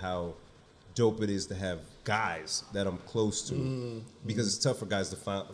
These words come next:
Speaker 1: form bonds quick
Speaker 2: Yes.
Speaker 1: like that. Like,
Speaker 2: Yeah.
Speaker 1: we joke about how quick women will go to the bathroom and come out with a best
Speaker 2: With best
Speaker 1: friend.
Speaker 2: friend, yep.
Speaker 1: But for us, it's like, man.
Speaker 2: Happened on a vacation.
Speaker 1: See?
Speaker 2: Clara exchanged number with somebody from Argentina.
Speaker 1: It's
Speaker 2: Why?
Speaker 1: a stranger. What are you
Speaker 2: Why?
Speaker 1: doing?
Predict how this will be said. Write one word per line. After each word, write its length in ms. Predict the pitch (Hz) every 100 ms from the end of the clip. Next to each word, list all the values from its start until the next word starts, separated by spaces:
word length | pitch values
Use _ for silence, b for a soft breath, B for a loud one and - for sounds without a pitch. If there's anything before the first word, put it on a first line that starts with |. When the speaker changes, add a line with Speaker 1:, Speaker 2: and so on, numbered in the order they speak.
| -
Speaker 1:
form 260 | 107 92
bonds 320 | 90 101 90 85
quick 220 | 131 123
Speaker 2:
Yes. 40 |
Speaker 1:
like 120 | 85 76
that. 180 | 87
Like, 120 | 85 87
Speaker 2:
Yeah. 80 |
Speaker 1:
we 40 | 98
joke 260 | 107 110 110
about 240 | 92 87
how 100 | 87
quick 280 | 85 113 95 B 147 B
women 240 | 104 123 117
will 80 | 110
go 80 |
to 60 | 107
the 60 | 92
bathroom 340 | 107 101 101
and 80 | 95
come 160 | 107
out 80 | 92
with 100 | 90
a 20 | 87
best 200 | 101 -
Speaker 2:
With 120 | 107
best 80 | 92
Speaker 1:
friend. 160 | 139
Speaker 2:
friend, 160 | 120 131
yep. 20 | - - - - 117
Speaker 1:
But 300 | 113 101 -
for 140 | - 104
us, 180 | 120
it's 100 | 107
like, 120 | 101 95
man. 420 | 101 98 101 95
Speaker 2:
Happened 260 | - 139 156
on 100 | 151
a 40 |
vacation. 440 | 156 156 170 165 87 - - - - - -
Speaker 1:
See? 280 | 143 151 - - - -
Speaker 2:
Clara 240 | 156 143 143
exchanged 340 | 143 151 147
number 220 | 143 143 135
with 120 | 127
somebody 320 | 143 131 127
from 200 | 123 135
Argentina. 400 | 127 123 117 123 104 147
Speaker 1:
It's 160 | 143
Speaker 2:
Why? 20 | 120
Speaker 1:
a 20 |
stranger. 420 | - 131 104 90
What 140 | 95 131
are 20 |
you 60 | -
Speaker 2:
Why? 180 | -
Speaker 1:
doing? 80 | -